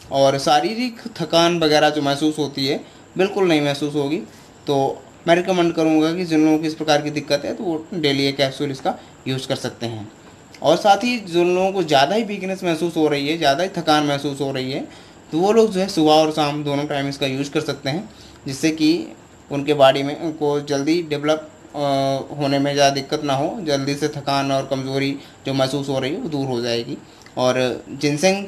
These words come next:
की भी पर्याप्त मात्रा मिलेगी, जिससे कि माइंड भी अलर्ट हो जाएगा, माइंड भी जो है शार्प हो जाएगा और जल्दी से जो है वर्क करेगा, सोचने की क्षमता बढ़ जाएगी। तो ये जो है इसके यूज़ रहते हैं,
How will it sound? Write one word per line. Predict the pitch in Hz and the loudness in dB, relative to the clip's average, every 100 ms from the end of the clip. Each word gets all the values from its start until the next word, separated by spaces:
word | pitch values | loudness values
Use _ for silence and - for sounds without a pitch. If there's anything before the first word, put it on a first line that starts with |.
| - | 4
की | 156 | 4
भी | 170 | 6
पर्याप्त | 170 151 139 156 | 4 2 2 0
मात्रा | 139 147 139 | 0 0 0
मिलेगी, | 131 131 156 | 0 -2 -2
जिससे | 160 151 143 | -2 0 -2
कि | 147 139 139 - - | 0 -4 -4 -12 -8
माइंड | 143 131 135 | 2 2 4
भी | 143 160 | 2 2
अलर्ट | 160 139 143 | 6 4 4
हो | 131 | 0
जाएगा, | 131 127 156 | 2 2 0
माइंड | 165 135 139 139 - | -2 -2 -2 -4 -6
भी | 151 151 | 0 0
जो | 156 143 | 2 0
है | 151 | 2
शार्प | 151 131 131 | 4 4 2
हो | |
जाएगा | 139 135 170 | -4 -4 -2
और | |
जल्दी | 165 135 135 | -4 -4 -4
से | 139 135 | -4 -4
जो | 139 | -4
है | 165 | -4
वर्क | 160 135 135 | -2 -4 -2
करेगा, | 143 135 147 - - - - | -2 0 -2 -4 -10 -20 -18
सोचने | - 147 139 151 | -2 0 2 0
की | 143 | 0
क्षमता | 151 127 160 | -4 0 2
बढ़ | 151 131 | 2 0
जाएगी। | 123 117 120 - - - - - - | -2 -2 -4 -10 -16 -20 -20 -20 -12
तो | 139 | -4
ये | 147 190 | 2 2
जो | 214 | 2
है | 208 180 | -2 0
इसके | 170 - | -2 0
यूज़ | 170 135 143 156 | 0 0 -2 0
रहते | 139 143 | 0 -2
हैं, | 143 151 | -6 -6